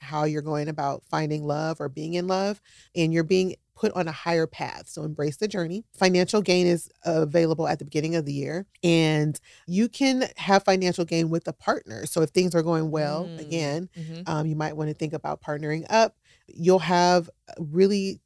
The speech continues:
Speaker 1: time to travel and study after May. It's a good time for, like, expanding your knowledge in some way. And love is a big topic for you this year, as usually. <laughs>
Speaker 2: Mm-hmm.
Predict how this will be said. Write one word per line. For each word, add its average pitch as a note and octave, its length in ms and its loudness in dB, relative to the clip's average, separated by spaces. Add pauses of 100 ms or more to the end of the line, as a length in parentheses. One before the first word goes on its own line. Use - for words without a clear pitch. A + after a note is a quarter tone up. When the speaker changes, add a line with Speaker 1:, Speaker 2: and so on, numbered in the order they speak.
(140)
Speaker 1:
time E3+ 280 0
to E3 120 -4
travel D#3 500 0
and D3+ 180 -6
study E3 580 -2
after D3 440 -4
May. D3 460 -4 (220)
It's - 100 -12
a D#3+ 40 -10
good E3 180 2
time D3+ 260 0
for, D3+ 100 -6
like, C#3+ 220 -4
expanding D3+ 680 -4
your C3+ 140 -6
knowledge F#3+ 460 0
in F#3+ 120 -2
some F#3 240 -6
way. F3 380 -2 (440)
And D#3+ 460 2
love E3+ 320 6
is G3+ 140 4
a G3 40 -2
big F#3+ 200 0
topic F3 380 -2
for - 140 -6
you D3+ 280 -4
this D3+ 240 -8
year, D#3+ 360 -8 (360)
as C#3+ 500 -2 (320)
usually. D#3 460 -2
<laughs> - 80 -12
Speaker 2:
Mm-hmm. G#3 380 8